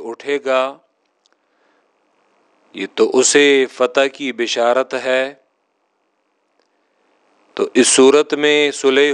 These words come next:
حدیبیہ کو، اس صلح کو بھی فتح قرار دیا گیا ہے۔ جگہ جگہ صحابہ کرام، یہ ان کی منقبت اور ان کا مقام ذکر کیا گیا۔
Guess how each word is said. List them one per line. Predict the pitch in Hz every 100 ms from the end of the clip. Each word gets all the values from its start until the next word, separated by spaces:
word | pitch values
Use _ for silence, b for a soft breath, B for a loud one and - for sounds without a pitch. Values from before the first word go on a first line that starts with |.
| 139
حدیبیہ | 131 127 117 127 135 147 156
کو، | 147 143 151
اس | 127 120 -
صلح | 139 147 156
کو | 156 147
بھی | 143 120
فتح | - 131 143 135 -
قرار | 120 123 135 127
دیا | 127 131 135
گیا | 127 135 147 131
ہے۔ | 135 135 147 _ _ _ _ _ _ _ _ _ _ _ _ _ _ -
جگہ | 120 120 147
جگہ | 143 143 151 147
صحابہ | - 127 123 135 143 139 -
کرام، | 127 131 139 139 143 139 139 _ _ _ _ _ _ _ _ _ _ _ _
یہ | - -
ان | 127 127
کی | 127 131
منقبت | 123 135 135 - 139 147 143 - _
اور | 127 123
ان | 135
کا | - 131
مقام | 123 120 - 131 147 147
ذکر | 131 143 135 -
کیا | 135 139 143
گیا۔ | 131 135 139